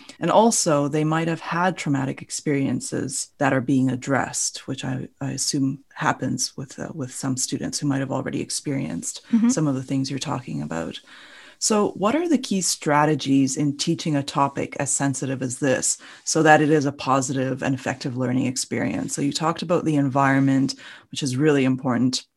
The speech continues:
Speaker 1: and the context in which it's being discussed. But what are some of the teaching strategies that you use to address such a sensitive topic?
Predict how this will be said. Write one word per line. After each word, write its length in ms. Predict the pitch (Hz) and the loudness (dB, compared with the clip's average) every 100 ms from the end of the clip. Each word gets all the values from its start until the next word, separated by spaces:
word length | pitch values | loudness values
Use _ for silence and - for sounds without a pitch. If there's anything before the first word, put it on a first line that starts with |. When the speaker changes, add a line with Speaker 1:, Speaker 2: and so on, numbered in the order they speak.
| _ | _
Speaker 1:
and 140 | 170 139 | -2 -2
the 60 | |
context 560 | - 151 143 143 135 - | -2 0 0 0 -4 -4
in 100 | 139 | -4
which 240 | 123 - - | -4 -6 -10
it's 160 | 139 | -8
being 220 | - 143 139 | -2 -2 -2
discussed. 640 | 139 - 151 139 - - - - - _ _ | -4 -4 -4 -6 -8 -16 -20 -20 -20 _ _
But 140 | - 170 | -2 2
what 140 | 208 | 4
are 160 | 262 269 | 4 2
some 220 | 185 175 | 0 -2
of 60 | |
the 100 | 156 | -4
teaching 340 | - 147 160 143 | -4 -4 -2 -2
strategies 680 | - 135 131 139 135 127 - | -2 -2 -2 -2 -4 -4 -4
that 160 | 127 | -2
you 100 | 139 | 0
use 380 | 135 131 135 131 | 0 0 0 -2
to 140 | - 127 | -4 -6
address 340 | 123 120 127 | -4 -4 -4
such 200 | - - | -6 -6
a 60 | 147 | -6
sensitive 460 | - 127 - 151 | -6 -6 -8 -12
topic? 500 | - 160 - 156 - | -12 -12 -12 -14 -14